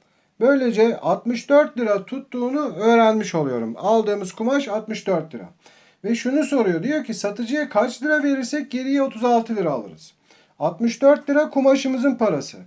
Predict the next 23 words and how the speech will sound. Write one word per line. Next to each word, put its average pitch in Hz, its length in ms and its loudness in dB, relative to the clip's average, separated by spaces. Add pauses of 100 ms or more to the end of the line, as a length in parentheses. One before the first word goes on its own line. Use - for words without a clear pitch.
(320)
Geriye 196 320 0
alacağımız 269 540 4
para 262 260 2
da 269 80 4
otuz 240 240 -2
altı 247 360 0
lira. 196 320 2
Bunları 226 320 0
bir 247 120 -6
toplarım. 226 640 2 (640)
Böylece 240 480 2
kaç 233 360 0
lira 247 200 4
verirsek 233 640 0 (300)
bu 175 80 -10
kadar 160 280 2
alacağımızı 143 600 0
bulmuş 226 320 0
olurum. 262 400 2 (460)
On, 233 500 2 (280)
ne 247 80 -2
oldu? 240 360 2
Yüz. 233 460 2